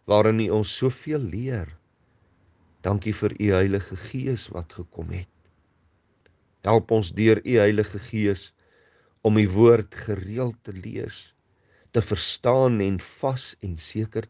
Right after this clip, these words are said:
te glo. Dankie vir die sekerheid van die opstanding van die liggaam. Hemelse Vader, help ons om nie net nuuskierig te wees oor hoe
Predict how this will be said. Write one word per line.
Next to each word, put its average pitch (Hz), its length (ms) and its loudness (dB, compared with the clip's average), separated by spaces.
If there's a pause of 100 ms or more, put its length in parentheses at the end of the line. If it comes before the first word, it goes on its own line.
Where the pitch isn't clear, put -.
te 127 80 -8
glo. 85 500 -8 (1600)
Dankie 120 420 4
vir 113 160 0
die 101 120 -4
sekerheid 120 1000 -6 (580)
van 95 160 -2
die 95 120 -2 (120)
opstanding 120 800 2
van 113 240 -10
die 123 80 -8
liggaam. 82 540 -8 (1300)
Hemelse 92 380 0
Vader, 90 680 -4 (1300)
help 120 320 6
ons 117 480 4
om 110 160 0
nie 117 80 -2
net 107 320 -6
nuuskierig 117 720 -10
te 92 80 -8
wees 87 460 -4 (840)
oor 104 120 8
hoe 117 160 8